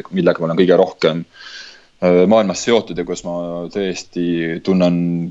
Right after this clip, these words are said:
kohalikku olustikku, kultuuri, nii geograafilist kui ka sotsioloogilist, eks ju, kõige paremini. Aga,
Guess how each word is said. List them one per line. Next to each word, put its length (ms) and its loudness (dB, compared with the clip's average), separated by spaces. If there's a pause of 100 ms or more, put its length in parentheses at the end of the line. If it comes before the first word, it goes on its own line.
kohalikku 640 0
olustikku, 380 -2
kultuuri, 680 4
nii 140 0
geograafilist 580 0
kui 80 -4
ka 80 -6
sotsioloogilist, 760 0
eks 200 -8
ju, 100 0 (300)
kõige 200 0
paremini. 400 4 (1500)
Aga, 280 4